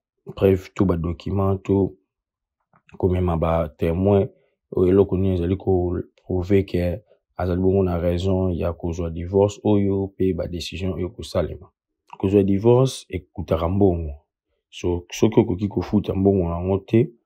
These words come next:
okoki kosenga juge mpona alongola mbongo wana na, na ba, na ba co-, na ba code, na ba, na ba, na ba mbongo efofuta, pe ame-, asala ke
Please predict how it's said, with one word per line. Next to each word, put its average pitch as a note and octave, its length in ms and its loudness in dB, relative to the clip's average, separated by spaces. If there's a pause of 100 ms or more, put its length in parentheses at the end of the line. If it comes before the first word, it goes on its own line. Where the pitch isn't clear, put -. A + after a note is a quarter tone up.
(400)
okoki F#2+ 320 -6
kosenga F2 540 -2
juge F#2 520 -2
mpona F2 400 -2 (140)
alongola F2 880 0
mbongo F#2 440 0
wana F#2 300 0
na, E2+ 220 -6
na F2 140 -6
ba, E2+ 180 -4 (100)
na E2+ 140 -8
ba E2 140 -4
co-, G2 300 2
na F2+ 120 -4
ba D#2+ 100 -2
code, F#2+ 320 0 (500)
na F#2+ 80 -2
ba, E2+ 120 0
na F#2+ 180 0
ba, E2+ 180 -4
na E2+ 100 -4
ba F2 140 -4 (140)
mbongo G2 340 2
efofuta, F#2+ 600 0 (500)
pe G2+ 240 4
ame-, G2+ 400 2
asala F#2+ 420 2
ke F2 280 -4